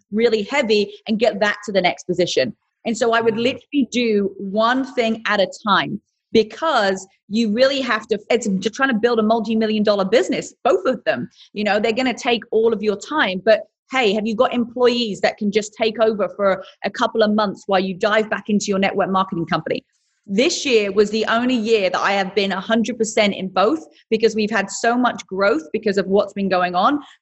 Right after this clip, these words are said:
Speaker 1: I'm like, "I can't afford not to go all out with both of these."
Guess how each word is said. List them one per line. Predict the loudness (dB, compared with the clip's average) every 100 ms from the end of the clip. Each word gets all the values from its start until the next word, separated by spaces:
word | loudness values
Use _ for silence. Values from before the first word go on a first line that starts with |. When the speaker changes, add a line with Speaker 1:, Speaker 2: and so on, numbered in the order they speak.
| -4
Speaker 1:
I'm | -2 0
like, | 0 0
"I | -6
can't | -2 0 0
afford | -2 0 2 2 -2 -16 _
not | 0 0 -2
to | 0
go | 2 2
all | -2 0
out | 0 0
with | -4 0
both | 0 0
of | -2
these." | -2 -2 -6